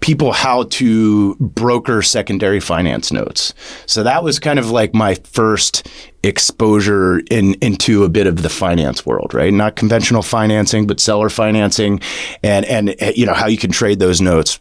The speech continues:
annuities. Um, and, and that was great. And I did that for several years, made a ton of money, ended up spinning out and starting a, a recruiting firm. I wanted to do something on my own.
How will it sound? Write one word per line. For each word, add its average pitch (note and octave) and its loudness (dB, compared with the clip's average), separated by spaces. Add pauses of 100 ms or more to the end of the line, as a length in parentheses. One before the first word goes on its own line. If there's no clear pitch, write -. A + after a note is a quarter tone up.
annuities. F#2+ 2 (520)
Um, G2 0 (140)
and, B2 0
and B2+ 0
that D3+ 2
was D3+ -2
great. D3 0
And F2+ -2
I G#2 2
did G#2 0
that G#2 0
for G#2 -2
several A#2 0
years, G2 2
made G2 0
a D#2+ -2
ton B2 -2
of A2+ 4
money, G#2 2 (300)
ended C#3 0
up - -2
spinning C3 -2
out A2+ 2
and E2+ -4
starting G#2 2
a, F2 4
a A2 2
recruiting F2+ 0
firm. D#2+ 0
I D#2 2
wanted F2 0
to E2+ -2
do E2+ 0
something E2 -2
on D#2+ 0
my C#2 -2
own. D2 -2